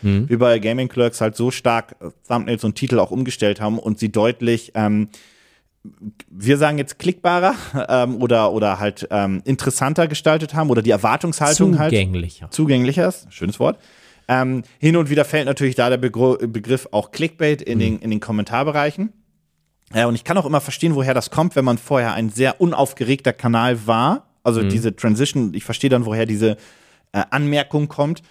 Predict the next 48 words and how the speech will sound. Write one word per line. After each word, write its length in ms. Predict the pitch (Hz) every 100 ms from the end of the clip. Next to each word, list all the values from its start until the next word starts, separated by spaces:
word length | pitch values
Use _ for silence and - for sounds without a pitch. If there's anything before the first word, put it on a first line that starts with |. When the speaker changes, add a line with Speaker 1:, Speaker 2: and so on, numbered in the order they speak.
| _ _ _ -
Speaker 2:
Ich 120 | 110
glaube 300 | 127 135 160
aber, 160 | 123 127
dass 160 | 127
wenn 80 | 127
man 100 | 127
jetzt 160 | 117 -
diesen 120 | 117
Podcast 340 | 139 - 127
einmal 160 | 110 110
zu 80 | 104
Ende 120 | 151
gehört 200 | 120 110
hat, 240 | 123 -
auch 180 | - 110
versteht, 480 | - 120 - 127 113
warum 400 | 117 110 123 120
man 220 | 120 117
auch 320 | - 104 110
seinen 260 | - 113 110
Kanal 500 | - 120 113 113 104
immer 240 | 135 123 117
wieder 160 | 120
umbauen 320 | 123 143 139 135
muss 260 | 135 131
und 140 | - 110
auch 160 | -
einfach 240 | 110 120 107
sagen 240 | 117 120
muss, 140 | 113
okay, 200 | 107 123
wir 80 | 113
müssen 260 | 123 131 127
auch 180 | - 110
mit 140 | 117
der 120 | 110
Zeit 260 | - 123 127
gehen 140 | 117
und 100 | 113
einfach 240 | 90 113 -
bei 140 | 117
den 180 | 110 107 -
Thumbnails 380 | 110 87 113
einfach 320 | 85 107 104 -
dann, 360 | 107 104 107 - _ _ _ _ _ -
ähm, 220 | 104 98
zugänglicher 640 | - 151 127 120 107 107
werden, 420 | 107 131 120 120